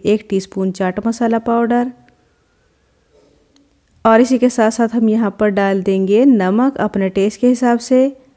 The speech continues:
नमक और मिर्ची अपने टेस्ट के हिसाब से रखें आप, जैसा आपको चाहिए। इसी के साथ-साथ हम, मैंने यहाँ पर लिया है ये हाफ टी स्पून अजवाइन और ये मैंने लिया है कुकिंग ऑयल,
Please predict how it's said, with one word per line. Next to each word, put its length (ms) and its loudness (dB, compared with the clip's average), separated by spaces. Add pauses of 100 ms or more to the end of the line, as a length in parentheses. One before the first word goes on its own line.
(140)
नमक 440 2
और 240 2
मिर्ची 400 0
अपने 240 0
टेस्ट 280 -4
के 80 -4
हिसाब 240 -4
से 160 -6
रखें 280 -4
आप, 160 -4
जैसा 340 -4
आपको 220 -8
चाहिए। 440 -6
इसी 300 -4
के 100 -2
साथ-साथ 460 -6
हम, 60 -4
मैंने 240 -2
यहाँ 300 -4
पर 100 -2
लिया 240 -4
है 200 -6
ये 220 -4
हाफ 400 -6
टी 120 -4
स्पून 380 -6
अजवाइन 640 -4 (3000)
और 160 4
ये 140 2
मैंने 240 2
लिया 260 -2
है 200 -2
कुकिंग 400 -2
ऑयल, 320 -4